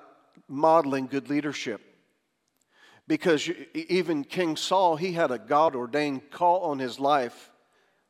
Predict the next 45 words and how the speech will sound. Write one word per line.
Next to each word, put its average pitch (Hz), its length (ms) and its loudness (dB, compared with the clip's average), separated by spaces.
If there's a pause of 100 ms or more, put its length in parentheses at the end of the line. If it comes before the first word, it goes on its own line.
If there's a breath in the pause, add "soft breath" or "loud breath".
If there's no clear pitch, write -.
(180)
But 131 140 -6
because 185 400 2
he 180 60 4
listened 175 320 2
to 151 80 -10
the 143 80 -4
voice 165 260 -2
of 139 80 -12
the 135 80 -6
people 160 460 -4 (240 loud breath)
and 156 160 -2
went 175 140 2
in 151 60 0
a 131 120 0 (320)
different 170 280 -2
direction 156 360 0
than 131 160 -6
God, 139 340 4 (340 loud breath)
God 143 360 2 (460)
took 175 200 -6
him 165 220 -4
down 160 300 -2
from 127 200 -10
leadership 131 480 -6 (300 soft breath)
and 113 100 -14
replaced 107 540 -8
him. 98 180 -18 (1300 soft breath)
That's 170 200 2
sobering. 135 720 -4 (640)
However, 143 680 2 (320)
we're 170 260 4
learning 151 300 2
to 127 100 -6
do 139 160 -2
this 139 220 -4
better 139 400 0
and 139 100 -6
better. 107 300 0
So - 140 -10
we 139 140 -4
don't 156 160 2
have 147 140 0
to 143 60 -20
be 135 100 -2
replaced. 165 600 -2